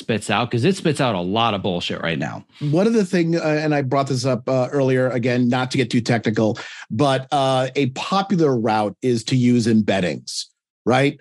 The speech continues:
Speaker 2: So you could certainly, let's say, index, uh, a manual on something, right? And then ask Chat G P T, who's indexed that manual because you gave it that manual, "Summarize this 'cause I don't understand it."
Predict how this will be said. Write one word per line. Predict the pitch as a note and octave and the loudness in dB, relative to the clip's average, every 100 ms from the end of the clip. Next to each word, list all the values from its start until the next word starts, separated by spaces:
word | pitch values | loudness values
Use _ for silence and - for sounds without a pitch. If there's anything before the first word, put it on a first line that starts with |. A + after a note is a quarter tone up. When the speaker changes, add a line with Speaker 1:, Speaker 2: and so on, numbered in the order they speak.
| - - | -14 -6
Speaker 2:
So | - D3 C#3+ | 0 2 2
you | D3 D#3+ | 0 0
could | F#3+ F3+ C#3+ | 2 2 0
certainly, | F#3+ G#3 E3+ C3+ C3+ | 0 0 0 0 0
let's | C3+ C#3+ - | 0 -2 -2
say, | D#3 C#3 C3+ C3 B2+ _ _ | 0 2 2 0 -4 _ _
index, | D#3+ D#3 D3+ C#3+ C3+ - - - C#3 | 0 2 4 2 0 -4 -10 -6 -2
uh, | C3+ A#2+ | 0 2
a | |
manual | C3 C#3+ D#3+ D#3 A#2 A#2+ D3+ _ _ | 2 4 4 2 2 0 -2 _ _
on | A2+ A2 | -2 0
something, | G#2 B2+ G2+ - G#2+ D3+ - _ _ - | 2 2 0 2 0 0 -6 _ _ -2
right? | A#2 A#2+ - - - - | 2 2 2 -2 -14 -2
And | D3 | 0
then | C#3+ D3+ C#3 | 2 2 0
ask | C3+ D3 C#3+ | 0 -2 -2
Chat | - D3+ C#3 | 0 0 0
G | - C#3 | -2 0
P | C#3 | 0
T, | C3 A3+ F#3+ | 0 2 4
who's | E3+ D3 C3+ | 4 2 0
indexed | G#3 A#3+ D#3 A#2+ - - | 2 2 2 0 -6 -2
that | C3 A2+ | -2 0
manual | C3+ A2+ G#2 G#2+ C#3 | 0 0 0 2 2
because | E3 C3 B2 A2 - - | 2 2 2 0 -4 -12
you | F#2 A#2+ G#2 | -2 0 0
gave | A#2 C#3 | 0 2
it | D#3+ | 2
that | B2 A2 G#2+ | 0 0 0
manual, | G#2+ G#2 G#2+ A#2 - - - | 0 2 2 0 -2 -10 -12
"Summarize | - G3 G3+ F#3 D#3+ D#3 C#3+ | -4 0 2 2 2 0 0
this | D#3 D#3 | -2 -2
'cause | - C#3 | -2 0
I | C#3+ | 0
don't | C#3 | 2
understand | C3 B2 A2+ - G2+ F#2+ | 2 0 -2 0 0 0
it." | - | -4